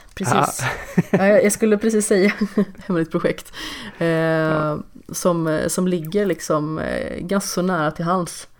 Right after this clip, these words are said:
Speaker 1: Så
Speaker 2: Mm.
Speaker 1: vi kommer få
Speaker 2: Ja, det kommer
Speaker 1: anledning
Speaker 2: under
Speaker 1: till att
Speaker 2: våren i
Speaker 1: återkomma
Speaker 2: planen.
Speaker 1: till både det ena och det andra.
Speaker 2: Japp, japp, japp.
Speaker 1: Men apropå böcker så har jag ju faktiskt också gått den vägen.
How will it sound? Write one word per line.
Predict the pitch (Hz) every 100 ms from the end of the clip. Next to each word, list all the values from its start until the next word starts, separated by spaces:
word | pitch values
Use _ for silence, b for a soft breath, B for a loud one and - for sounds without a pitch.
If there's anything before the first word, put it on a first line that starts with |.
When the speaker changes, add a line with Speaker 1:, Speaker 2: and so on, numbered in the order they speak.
| b b b b
Speaker 1:
Så | 147
Speaker 2:
Mm. | 165
Speaker 1:
vi | 180
kommer | 196 185
få | -
Speaker 2:
Ja, | 160
det |
kommer | 165 -
Speaker 1:
anledning | 120
Speaker 2:
under | 123 110
Speaker 1:
till | 107
att | 123
Speaker 2:
våren |
i | 131
Speaker 1:
återkomma | - -
Speaker 2:
planen. | 160 175
Speaker 1:
till | 160 151 - 160 - -
både | 175 170 160
det |
ena | 160 156 151
och |
det | 156
andra. | - - - B B B B B -
Speaker 2:
Japp, | - - - _ -
japp, | - -
japp. | - - - - - _
Speaker 1:
Men | 202 202 202
apropå | 208 214 220
böcker | 180 202 - _ 226 240
så | 262
har | 247
jag | 196
ju | 175
faktiskt | 170 170 -
också | 165 - - 202 196 190 185 180 - - - _ - - _ _ _ - _ _ _
gått | 180 175 175
den | 180 160
vägen. | 156 143 - 80